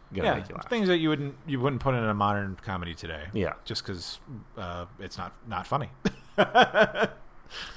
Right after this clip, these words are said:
Speaker 1: But, uh, so, so that's our look at, uh,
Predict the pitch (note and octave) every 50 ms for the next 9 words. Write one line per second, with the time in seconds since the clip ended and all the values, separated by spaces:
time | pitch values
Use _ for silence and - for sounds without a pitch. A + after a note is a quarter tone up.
0 | - - - - - - - - - G2+ F#2+ F2 - G#2 G2+ F#2 F2+ F2+ F2+ F2
1 | F2 F2 F2 F2 F2+ - - - - - - B2+ A#2+ A#2+ A#2+ A#2+ C3 C#3+ - -
2 | C#3 C3+ D3+ D#3 D3+ - E3 D3+ D3 C#3 C#3 C#3+ C3+ - C#3+ C#3 C3 B2 - -
3 | C3 B2+ B2 B2 B2 A#2+ A#2+ A#2+ A#2+ A#2 -